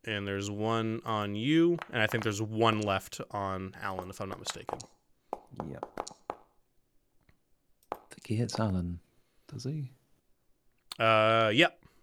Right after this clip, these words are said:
Speaker 1: Uh, actually, no, sorry, that one is, that's one on you, I believe. Uh,
Speaker 2: Oh, cool, okay, it's
Speaker 1: yeah.
Speaker 2: fine.
Speaker 1: So you're gonna take three damage, um, as the one who's on you attacks you. Um, the
Speaker 2: Uh.
Speaker 1: rest of them all miss. Um,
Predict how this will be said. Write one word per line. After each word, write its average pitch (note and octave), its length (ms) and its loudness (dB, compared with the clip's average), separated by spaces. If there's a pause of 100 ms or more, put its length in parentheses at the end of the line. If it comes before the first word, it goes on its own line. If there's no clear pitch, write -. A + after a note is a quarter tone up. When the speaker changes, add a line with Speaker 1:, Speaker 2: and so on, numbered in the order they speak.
(1400)
Speaker 1:
Uh, B2 60 2
actually, C3 240 8
no, A2+ 140 6
sorry, A#2 260 6
that C#3+ 180 4
one C3+ 260 2
is, A#2+ 440 4
that's B2 200 2
one C#3 100 2
on G#2 160 2
you, G#2 160 0
I F#2 40 -4
believe. F#2 380 -8 (260)
Uh, G#2+ 280 -4
Speaker 2:
Oh, C3 60 6
cool, - 300 6
okay, B2+ 220 4 (160)
it's - 100 -8
Speaker 1:
yeah. A2+ 80 4
Speaker 2:
fine. D3+ 200 6 (360)
Speaker 1:
So - 120 0
you're C3 100 10
gonna C#3 100 10
take D3 200 4
three D3+ 200 2
damage, C#3+ 560 4
um, A2+ 240 0
as A#2 120 4
the B2 60 2
one A#2+ 100 6
who's A#2 100 4
on A2+ 120 6
you A#2+ 200 4
attacks B2 360 2
you. D3+ 180 -2 (360)
Um, B2 260 8
the C3+ 180 10
Speaker 2:
Uh. B2 120 6
Speaker 1:
rest C#3 340 8
of C#3 80 2
them A#2 260 4
all G#2 260 0
miss. G2 540 -2 (200)
Um, F#2+ 460 -6